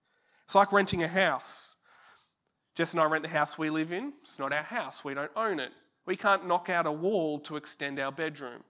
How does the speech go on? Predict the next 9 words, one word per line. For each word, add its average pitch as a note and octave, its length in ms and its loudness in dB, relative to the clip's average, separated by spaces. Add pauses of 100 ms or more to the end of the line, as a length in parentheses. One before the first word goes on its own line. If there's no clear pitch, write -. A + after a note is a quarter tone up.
(680)
We F#3 140 6
can't F3 360 6
remodel E3+ 540 2
the D#3 100 -2
living E3+ 360 2
room D3 180 0
however C#3+ 420 -2
we C#3 160 -6
want. D3 380 -4